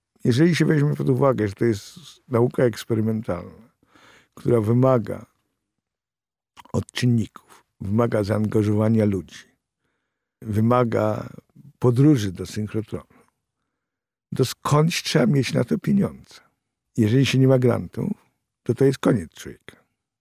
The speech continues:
Człowiek, który przez trzy, cztery lata nie ma żadnego grantu, no, praktycznie może zakończyć karierę, dlatego że, mm, on już nie będzie w stanie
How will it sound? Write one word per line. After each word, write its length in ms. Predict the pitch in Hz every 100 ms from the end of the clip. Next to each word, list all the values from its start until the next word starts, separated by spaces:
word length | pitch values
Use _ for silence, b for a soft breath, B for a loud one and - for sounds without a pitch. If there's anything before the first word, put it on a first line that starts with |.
| _ _ _ _
Człowiek, 340 | - 143 143 -
który 280 | - 120
przez 260 | - 110 98
trzy, 260 | - - 165
cztery 320 | - 139 120
lata 320 | 117 107 92
nie 140 | 113
ma 100 | 117
żadnego 440 | 104 110 117 110 104
grantu, 560 | 104 90 - - 196 226 _ b b b b b b _ _ - - - -
no, 120 | 220
praktycznie 500 | 226 - - - -
może 200 | 233 160
zakończyć 560 | 160 - 151 139 196 -
karierę, 480 | 190 165 131 113
dlatego 460 | - 123 123 120 127
że, 340 | 120 120 127 139 _ - -
mm, 380 | 131 117 117 135 - B B
on 180 | 131 135
już 200 | 139 -
nie 120 | 131
będzie 360 | 123 165 165 139
w 40 |
stanie 640 | - - 135 113 104 113